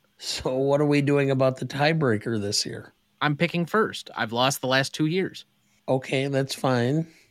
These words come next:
Speaker 2: I have a list prepared. I have some good names going.
Speaker 1: You've already thought about the in memoriam?
Speaker 2: I've been tracking it for an entire year so that I had this ready to go.
Speaker 1: <sighs> Wow.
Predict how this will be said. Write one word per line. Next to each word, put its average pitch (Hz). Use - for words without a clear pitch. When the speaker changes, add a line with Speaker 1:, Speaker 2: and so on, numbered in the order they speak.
Speaker 2:
I 120
have 180
a 180
list 147
prepared. 113
I 104
have 117
some 156
good 160
names 127
going. 98
Speaker 1:
You've 151
already 170
thought 147
about 156
the 143
in 143
memoriam? 139
Speaker 2:
I've 165
been 170
tracking 165
it 165
for 156
an 135
entire 147
year 139
so -
that 131
I 127
had 135
this 131
ready 143
to 127
go. 110
Speaker 1:
<sighs> -
Wow. 120